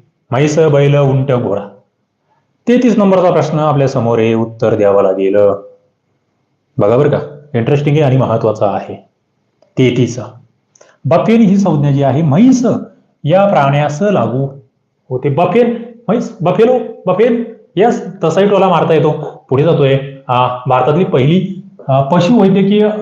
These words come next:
कॉलेज म्हणूया, पहिलं पशुवैद्यकीय महाविद्यालय आहे मुंबई, चेन्नई, नागपूर, कोलकाता. कुठे? माहीतच पाहिजे. हे प्रश्न असे ना, याच्यातला एकही प्रश्न स्किप करून चालणार नाही, सगळे तोंडपाठ पाहिजे तुम्हाला.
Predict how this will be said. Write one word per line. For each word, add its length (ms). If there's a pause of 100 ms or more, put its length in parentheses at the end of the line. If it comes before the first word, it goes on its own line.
(120)
कॉलेज 240
म्हणूया, 260
पहिलं 220
पशुवैद्यकीय 520
महाविद्यालय 560
आहे 480 (240)
मुंबई, 260
चेन्नई, 260
नागपूर, 280
कोलकाता. 340
कुठे? 480 (460)
माहीतच 520
पाहिजे. 220 (260)
हे 360
प्रश्न 380
असे 340
ना, 380 (680)
याच्यातला 400
एकही 440
प्रश्न 360
स्किप 380
करून 220
चालणार 360
नाही, 260 (440)
सगळे 420
तोंडपाठ 300
पाहिजे 220
तुम्हाला. 240